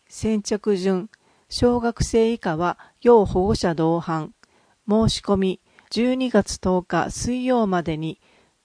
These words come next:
電話または申し込みフォーム、市ホームページよりからお申し込みください。制作した作品は講師が工房に持ち帰り、仕上げ作業、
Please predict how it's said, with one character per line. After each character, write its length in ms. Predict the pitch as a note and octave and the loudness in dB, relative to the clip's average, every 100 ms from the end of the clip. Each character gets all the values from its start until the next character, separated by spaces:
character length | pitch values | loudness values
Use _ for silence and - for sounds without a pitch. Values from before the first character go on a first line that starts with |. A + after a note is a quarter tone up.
| - | -4
電 280 | G3+ A3 A3 | 0 0 2
話 220 | G#3+ - | 0 0
ま 140 | F#3+ G3 | -2 0
た 200 | A#3 G#3 | 2 2
は 160 | E3+ F#3+ | 2 0
申 220 | A3 A#3+ | -2 -2
し 100 | - | -4
込 140 | A#3+ | -4
み 160 | A#3 A#3 | -2 -2
フ 80 | A#3 | 0
ォ 140 | A3+ | 0
ー 40 | |
ム、 220 | E3 D#3+ - _ _ - | 0 -4 -8 _ _ -16
市 340 | - A#3 - - | -8 -6 -6 -10
ホ 240 | - A#3 | -4 -2
ー 20 | |
ム 140 | A#3 A#3 | -2 2
ペ 240 | A#3+ A3 | 4 4
ー 20 | |
ジ 160 | E3 D#3+ | 2 -2
よ 140 | D#3 | -2
り 160 | D3+ - _ _ _ - | -2 -8 _ _ _ -6
か 140 | B3 | -2
ら 180 | A3 - _ _ _ | 0 -4 _ _ _
お 60 | F3+ | -2
申 280 | G3 G#3+ - | 0 0 -2
し 40 | |
込 140 | - F#3+ | -2 -2
み 140 | F#3 | -2
く 120 | - | -2
だ 140 | E3 E3 | -2 -2
さ 180 | E3+ | -2
い。 120 | D3+ - _ _ _ _ _ _ | -4 -6 _ _ _ _ _ _
制 280 | - A3 A3 | -4 0 0
作 340 | - G#3 G#3 | 0 -2 -2
し 100 | G3+ | -2
た 120 | - F#3+ | -2 -2
作 320 | F#3+ - F#3+ | -2 -4 -6
品 300 | - F#3 F3+ | -2 -2 0
は 200 | F3+ - _ _ | -2 -4 _ _
講 260 | - B3+ A#3+ | 0 4 4
師 180 | - D#3+ | 0 -2
が 160 | D#3 | -2
工 320 | - G#3+ A3 | -2 2 4
房 220 | A3 A3 G#3+ | 4 2 2
に 140 | G#3 | 2
持 140 | F#3+ G3 | 0 -2
ち 120 | - | -4
帰 340 | A3 G#3 F3+ | -2 0 0
り、 180 | D3+ - _ _ _ | -2 -8 _ _ _
仕 220 | - G3+ | -6 0
上 140 | A3+ A3+ | 2 2
げ 160 | A3+ | 0
作 220 | G#3+ G#3 F3+ | 0 -2 0
業、 280 | D#3 C#3 | -2 -4